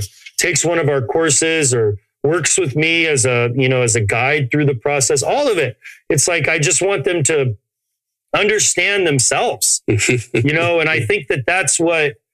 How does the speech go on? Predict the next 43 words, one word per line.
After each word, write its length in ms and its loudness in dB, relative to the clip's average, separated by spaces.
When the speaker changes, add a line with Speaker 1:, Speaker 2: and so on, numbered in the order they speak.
Speaker 1:
is 180 2
where 160 2
our 220 0
power 440 0
is, 400 -2
Jeffrey, 420 2
is 160 2
in 140 0
ourselves. 440 -2
You 160 2
know, 640 0
where 300 2
would 220 0
you 240 0
be 180 2
without 400 0
those 220 0
stories 420 0
of 140 0
your 160 2
ancestors, 800 -2
you 60 2
know? 220 2
Speaker 2:
Yes. 260 -2
Speaker 1:
What 220 2
would 100 2
it, 200 0
you 100 2
know, 80 0
when 160 2
everything 480 2
else 240 0
is 120 2
gone, 380 0
right? 240 0
When 140 0
all 160 0
the 140 2
accomplishments 800 0
are 100 2
gone, 400 0
when 120 2
you're, 260 0